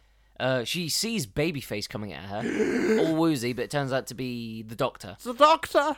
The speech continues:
Speaker 1: The doctor that
Speaker 2: Yeah.
Speaker 1: she's having an affair with.
Speaker 2: Ah, Doctor Love.
Speaker 1: Yeah.
Speaker 2: Bow,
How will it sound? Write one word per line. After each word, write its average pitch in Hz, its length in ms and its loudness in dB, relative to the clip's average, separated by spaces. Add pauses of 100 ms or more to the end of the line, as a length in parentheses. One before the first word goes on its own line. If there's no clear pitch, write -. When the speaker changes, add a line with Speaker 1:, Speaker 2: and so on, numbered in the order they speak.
Speaker 1:
The 135 220 -2
doctor 180 420 0
that 156 100 2
Speaker 2:
Yeah. 160 80 0
Speaker 1:
she's 143 120 -4
having 143 200 2
an 143 60 -2
affair 160 300 0
with. 117 220 -4
Speaker 2:
Ah, 120 380 4 (420)
Doctor 170 340 4
Love. 113 680 2 (300)
Speaker 1:
Yeah. 135 340 0 (300)
Speaker 2:
Bow, 135 200 0